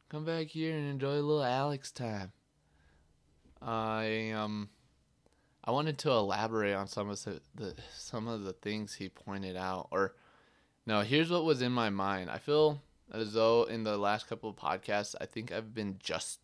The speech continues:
trying to justify why I'm doing this. And justify it to who? I don't know. But I don't think it's justification at this point. It's just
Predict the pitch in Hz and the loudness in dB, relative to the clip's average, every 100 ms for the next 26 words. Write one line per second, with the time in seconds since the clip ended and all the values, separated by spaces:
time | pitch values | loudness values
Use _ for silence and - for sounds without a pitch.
0 | - - 143 165 170 139 104 101 104 156 | -14 -4 -2 -2 -2 -2 -2 -2 -2 -2
1 | - 143 147 143 101 90 104 120 107 113 | 0 4 4 2 0 2 4 4 2 -2
2 | 101 98 120 151 190 - - 117 127 127 | -2 -2 -2 -4 -6 -8 -6 -2 0 0
3 | 156 151 156 160 143 127 208 - - - | 2 4 4 4 0 2 0 0 -16 -2
4 | 165 196 190 196 135 - - - - - | 4 4 6 6 4 0 -20 -20 -20 0
5 | - 175 190 254 254 277 262 247 - 190 | 6 8 8 6 4 0 0 -2 0 2
6 | 196 196 202 - 208 208 151 104 101 - | 2 2 -2 2 2 2 -2 -2 -4 -6
7 | 107 87 - - _ _ _ _ _ _ | -6 -8 -8 -20 _ _ _ _ _ _
8 | _ - - - 175 190 - - 139 135 | _ -20 -18 2 4 4 2 2 8 8
9 | 131 - - - | 8 0 -6 -12